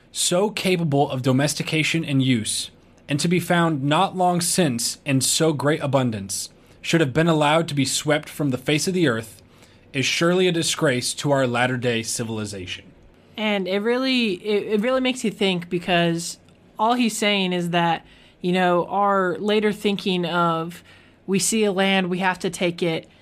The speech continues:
Speaker 2: and like I, like I said again, uh, qu-, consequences and actions,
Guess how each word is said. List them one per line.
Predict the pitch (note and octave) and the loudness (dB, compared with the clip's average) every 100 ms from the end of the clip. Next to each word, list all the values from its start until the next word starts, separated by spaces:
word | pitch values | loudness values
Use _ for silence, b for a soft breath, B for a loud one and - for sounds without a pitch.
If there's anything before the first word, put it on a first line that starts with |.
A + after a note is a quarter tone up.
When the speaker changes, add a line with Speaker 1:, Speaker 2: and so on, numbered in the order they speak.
| b b b | b b b
Speaker 2:
and | G3 F3+ F3+ F3 F3 F3 | -2 0 2 0 -2 -2
like | G3+ | 0
I, | G3+ G3 | 0 2
like | G3+ G3+ | 0 2
I | G3 | 0
said | - G#3+ | 2 2
again, | G3 F#3 F3+ E3+ | 2 4 2 2
uh, | - E3+ E3 | 0 0 0
qu-, | - G#3 - | 0 -2 -2
consequences | G#3+ G3+ - A3 G#3+ F#3+ | -2 -2 0 -2 0 -2
and | F3+ | 0
actions, | F3 F#3 - E3 D#3+ E3+ | 0 -2 -2 -4 -6 -10